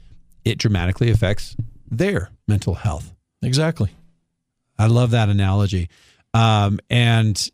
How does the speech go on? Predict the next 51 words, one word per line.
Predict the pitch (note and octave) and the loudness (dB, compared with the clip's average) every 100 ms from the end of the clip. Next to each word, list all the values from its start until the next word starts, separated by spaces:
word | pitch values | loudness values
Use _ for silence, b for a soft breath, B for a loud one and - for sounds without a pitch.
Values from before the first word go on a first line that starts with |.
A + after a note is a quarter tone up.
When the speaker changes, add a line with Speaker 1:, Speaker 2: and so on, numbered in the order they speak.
| - | 0
Speaker 1:
you | B2+ | 2
know, | B2 A#2+ G#2 _ _ _ _ _ _ _ _ A2 | 2 0 -4 _ _ _ _ _ _ _ _ -2
actually, | C3+ - C3 | 0 2 2
I'm | B2+ | 2
doing | C3 C3+ | 2 2
a | C3+ | 2
little | C3 | 0
self-care | C#3 C3+ - C3 B2+ | 0 -2 0 0 2
tonight. | C3 A2+ A2 _ - - _ _ - | 0 0 -4 _ -20 -20 _ _ 0
I | A#2 A#2+ | 2 4
just | A2+ G#2+ - | 2 0 0
am | B2 A2+ | 0 2
throwing | C#3 B2 A#2+ | 2 2 2
it | |
out | A#2 A2+ | 0 0
there. | A#2+ A2+ | 0 2
I | G#2+ | 2
need | G#2+ G#2 | 2 2
a | |
little | G#2 G#2 | 0 0
bit | A2 | 0
of | G#2+ | 0
mental | A2+ G#2+ A2+ G#2+ | 0 0 0 2
health | A2 - | 0 0
time | A#2 A2 A2 | 0 2 2
for | A#2 | 0
myself, | G#2 - A#2+ A#2+ | 0 0 0 0
so | - G#2+ | 0 -2
I'm | G2+ | 0
going | G2+ G2+ | 0 0
on | G2 | 0
a | F#2+ | 0
run. | F2+ E2+ E2 - _ _ _ | -2 -4 -6 -12 _ _ _
And | F#2+ F2+ | -4 0
I've, | F2+ F2 b b b - | 0 -4 b b b -2
I've | F#2 | 0
told | A2 G#2+ | 0 0
my | C#3+ | 0
wife, | F#2 G2+ G#2 G#2+ | 0 2 0 -2
my, | F#2 | -2
I, | A2+ - | -2 0
actually, | G#2+ A#2+ B2+ | 0 0 0
I've | G2+ - | 0 0
kinda | C3 G#2 | -2 0
designated | A2 G2+ G2 G2+ F#2+ F#2+ | 0 0 0 -2 -2 -4
Thursday | G#2 G2+ F#2+ G2 | -2 -2 -2 -4
nights | F#2 F2+ G2 - F2+ | -2 -2 -4 -4 -8
as | |
dad's | E2+ D#2+ C#2 F2 G2 - | -8 -8 -6 -6 -6 -4
night. | G2 A#2 C3 - | -2 0 -2 -4
Like, | - F2 E2+ | -8 -10 -12